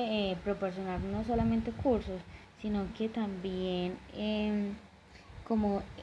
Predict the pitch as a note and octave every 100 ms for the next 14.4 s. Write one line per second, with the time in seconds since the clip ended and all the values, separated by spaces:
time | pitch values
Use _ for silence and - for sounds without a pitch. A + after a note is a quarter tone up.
0 | - A3 G#3 G#3 G#3 G#3 F#3+ F3+ G3+ A3+
1 | A3+ - - - F#3+ F#3+ F#3+ F#3 - G#3
2 | G3 - G3 F#3 F#3 F3 F3 - G#3+ G#3+
3 | G#3+ F3+ - - - - F#3+ G3 G3 F3+
4 | G3 F#3 F#3 G#3 A3+ G#3 G#3 F#3 F3+ F3
5 | F3 - G#3+ G#3+ - G#3+ A3+ G3 G3+ A3
6 | A3+ A3 G3+ F#3 F#3 F#3 F3 F#3+ A3 G3
7 | F3 G3+ A3 G3 F#3+ B3 A3+ A3+ G3+ F3+
8 | F#3 F#3 F#3 F#3 G#3 A3+ A3+ G#3+ G#3 G#3
9 | G3 F3 E3+ F3 G#3 F3+ F3 B3+ C#4 C#4+
10 | - - - - - - - A#3+ D4 C4+
11 | C4 C4+ B3 A#3 A#3+ - - G#3 G3 F#3
12 | F3+ F3+ F3 F#3+ F3+ G3+ F#3 F#3 - -
13 | - G#3 G#3 F#3 F3 F#3 G3+ F3 - F3
14 | E3+ G3 E3+ F3